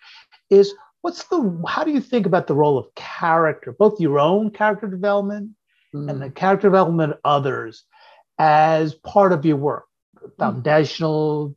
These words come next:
Speaker 1: tangential? So as you come in, as you're bringing people in, interns in, create an organization, how do you think, what, what does character and its role mean to you as you, I, 'cause it's more explicit about the ethic of caring that you've demonstrated,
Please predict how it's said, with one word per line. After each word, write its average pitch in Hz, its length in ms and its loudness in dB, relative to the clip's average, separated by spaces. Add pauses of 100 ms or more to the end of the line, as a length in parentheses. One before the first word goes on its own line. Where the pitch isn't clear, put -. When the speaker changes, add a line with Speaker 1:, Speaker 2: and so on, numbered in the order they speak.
Speaker 1:
tangential? 151 880 -4 (300)
So 160 140 -2
as 139 140 0
you 214 200 2
come 185 280 0
in, 180 180 4
as 131 140 -4
you're 143 180 0
bringing 170 440 -2
people 170 340 -2
in, 160 120 -2
interns 165 580 -6
in, 165 320 -2
create 147 260 -8
an 156 100 -2
organization, 156 760 -4 (400)
how - 120 -8
do 330 80 2
you 269 100 2
think, 214 320 -2 (140)
what, 214 200 0
what 247 180 -2
does - 200 -20
character 165 760 -2
and 131 80 -4
its 127 220 -12
role 143 400 -4 (280)
mean 139 200 -2
to 151 120 -6
you 135 280 -2 (380)
as 170 280 4
you, 165 400 4 (100)
I, 139 280 -2
'cause 156 160 -4
it's 156 120 -2
more 208 120 6
explicit - 380 0
about 151 240 0
the 156 80 -2
ethic 139 240 -6
of - 140 -16
caring 190 400 0
that 143 120 -12
you've 131 140 -14
demonstrated, 131 680 -8